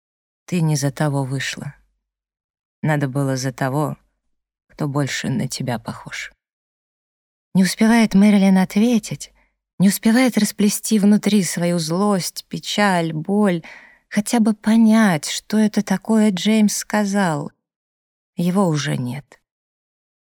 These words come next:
На сей раз он даже не заезжает в колледж. Мчится прямиком к Луизе,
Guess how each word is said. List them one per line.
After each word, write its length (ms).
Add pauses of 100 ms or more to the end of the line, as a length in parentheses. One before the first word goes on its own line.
(320)
На 140
сей 320
раз 460
он 300
даже 260
не 100
заезжает 560
в 140
колледж. 560 (560)
Мчится 540
прямиком 520
к 120
Луизе, 540